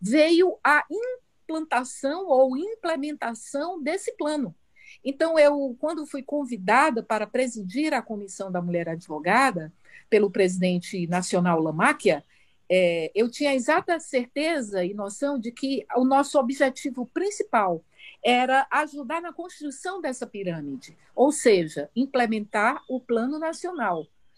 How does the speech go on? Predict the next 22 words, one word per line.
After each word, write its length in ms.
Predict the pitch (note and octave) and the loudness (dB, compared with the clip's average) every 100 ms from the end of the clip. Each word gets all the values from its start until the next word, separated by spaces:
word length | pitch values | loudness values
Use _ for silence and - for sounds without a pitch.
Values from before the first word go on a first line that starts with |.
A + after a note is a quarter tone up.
| _ - | _ -8
E 120 | A#3+ | 2
daí 500 | G#3+ G3+ A3+ D#4 G4+ | 4 4 4 2 0
eu 200 | G#3 A#3 | 0 -2
tive 340 | A#3 B3 A#3 A3 | -2 -6 -4 -2
muito, 680 | G#3+ B3+ D4+ C4+ - F3 | 4 6 6 4 2 -2
contei 360 | - A#3+ A#3+ B3 | -2 -2 0 -2
com 180 | - B3+ | 0 2
muito 380 | A#3 C#4 C#4 B3 | 4 2 2 -2
apoio 320 | - A3 G#3 | 0 0 0
das 220 | G3 F#3+ | -2 -4
nossas 440 | G3 G3 G3 F#3+ | -6 -6 -8 -8
colegas 540 | - G3+ G3 A#3 A3+ - | -2 2 4 4 2 -4
conselheiras 720 | G#3+ - F#3+ F3+ F3+ F3 - | -8 -4 -2 0 -2 -2 -4
federais, 720 | - A#3 A#3 G3 F#3+ A3+ - - _ - - | 0 4 4 4 2 0 -4 -16 _ -18 -8
que 100 | G#3+ | -4
nessa 300 | G3 F#3 G3+ | -4 0 0
altura 380 | F#3 G#3 G3+ | 0 2 2
não 180 | A#3 C4+ | 4 4
eram 200 | A#3 G3+ | 2 0
mais 320 | G3 F#3+ F#3 | -2 -6 -6
quatro, 520 | - G3 G#3 A3+ - F3+ | -2 2 2 2 -4 -16
cinco, 540 | - G#3+ A#3 C#4+ C#4 | -8 -4 -2 -4 -8